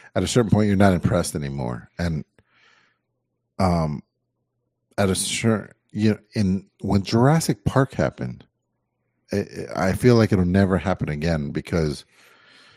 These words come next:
you were, you were convinced that that's what dinosaurs look like. Like, they fucking nailed it.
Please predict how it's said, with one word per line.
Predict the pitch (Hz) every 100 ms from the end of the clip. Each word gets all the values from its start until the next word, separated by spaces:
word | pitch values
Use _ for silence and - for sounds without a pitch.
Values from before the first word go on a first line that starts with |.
| _ _ _ _ _ -
you | 90 90 107
were, | 113 101 92 82 - _ _ _ _ _ _ _ _
you | 98 98
were | 104 107 95 82 78 73 58 _ _ _ _ _ -
convinced | - 95 78 78 131 92 - - - - _ _ _ _ -
that | 87 90 80 76 - _ _ _ _ -
that's | 87 90 -
what | 92 85 - -
dinosaurs | 80 78 - 80 69
look | 69 67
like. | - 104 - -
Like, | 71 -
they | 82 76
fucking | - - 80 - 76
nailed | 71 69 60
it. | -